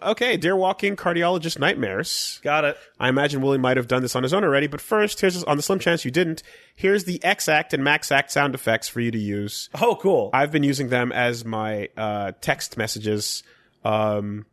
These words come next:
Speaker 1: mainly X-Act because it's not realistic for me to hear Ma-, Max-Act multiple times in a row.
Speaker 2: <laughs>
Speaker 1: It's pretty good.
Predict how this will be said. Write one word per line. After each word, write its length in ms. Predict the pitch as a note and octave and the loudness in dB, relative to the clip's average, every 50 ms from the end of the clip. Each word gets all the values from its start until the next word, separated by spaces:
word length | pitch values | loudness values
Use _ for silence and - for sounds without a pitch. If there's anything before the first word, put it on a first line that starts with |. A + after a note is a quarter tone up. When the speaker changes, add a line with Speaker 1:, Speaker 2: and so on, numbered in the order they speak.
| _ _ _ _ _ _ _ _ - | _ _ _ _ _ _ _ _ -6
Speaker 1:
mainly 440 | B2 B2+ C#3 C#3+ D3+ D3+ D3 D3+ - | -2 0 2 2 4 2 2 2 2
X-Act 520 | C#3 C#3+ - - - B2 A#2 A2+ - - | 0 -2 -2 0 0 0 0 0 -2 -4
because 220 | - A#2+ - A#2 | -4 -2 -2 -2
it's 100 | A2 - | -2 0
not 180 | - B2 A2 A#2+ | 0 0 2 2
realistic 500 | B2 A#2+ A2+ A#2 A2 - A#2 - - - - | 2 2 2 0 0 -2 -4 -6 -6 -10 -12
for 180 | - - A2 | -6 -4 -2
me 100 | G#2+ A2 | -2 -2
to 60 | G#2+ A2 | -2 0
hear 220 | A2 A2+ G#2+ G#2 - - A2 - _ | 0 0 0 0 -2 -8 -12 -6 _
Ma-, 140 | A2 A2 G2+ - | 0 0 0 0
Max-Act 540 | A2+ A#2 A2 G#2+ - - A2 G2+ G2+ - - | -2 -2 -2 -2 -2 0 0 0 0 -2 -4
multiple 260 | G#2+ G#2 - - G2+ | -6 -4 -4 -8 -8
times 260 | - - F#2+ G#2 G#2+ | -6 -4 -4 -4 -2
in 60 | G#2 - | 0 0
a 80 | C4 - | 0 0
row. 140 | F#3 - - | 0 -2 -2
Speaker 2:
<laughs> 760 | - - F#4 - - - D4 - - - - - - - - - _ _ _ _ _ | 0 -2 -2 -2 -2 -4 -6 -6 -4 -8 -12 -10 -10 -10 -12 -12 _ _ _ _ _
Speaker 1:
It's 120 | - - | -20 -14
pretty 180 | - - F#2+ F#2 | -10 -8 -6 -4
good. 180 | F#2+ F#2+ F#2+ | -4 -6 -6